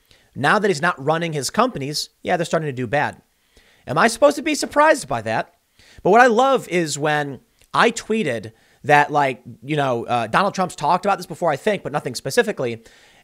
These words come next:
And the reason he didn't pay any taxes is 'cause his businesses are failing. And they're like, <laughs> "Why don't you defend Trump some more, Tim?" And I'm like, "I just said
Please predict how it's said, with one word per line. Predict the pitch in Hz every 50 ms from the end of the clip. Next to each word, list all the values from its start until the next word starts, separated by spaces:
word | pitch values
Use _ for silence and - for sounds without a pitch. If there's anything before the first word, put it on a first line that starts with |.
| _ -
And | 135 143 143 143 143 131
the | 139 151
reason | 147 196 202 170 196 175
he | 156 165
didn't | 165 165 135
pay | 151
any | 143 127
taxes | - 214 233 233 165
is | 135
'cause | - 156
his | 135 123 110
businesses | 147 165 160 160 131 135 113
are | 151
failing. | 127 - - 165 190 185 147 127 131 147
And | 165
they're | 196 196
like, | 196 190 - 247 202 220
<laughs> | 220 208 185
"Why | - 175 247 294
don't | 339 269 294
you | 269
defend | 180 196 240 185 - - 285 285 269 226 175
Trump | - - 277 294 285 - -
some | - 254 226 208
more, | 202 220 240 294 339
Tim?" | - - - 202 190 185 208 240 233 -
And | 208 240
I'm | 240
like, | 233 233 233 226 226 - _ _ _ -
"I | -
just | - - 539 - -
said | -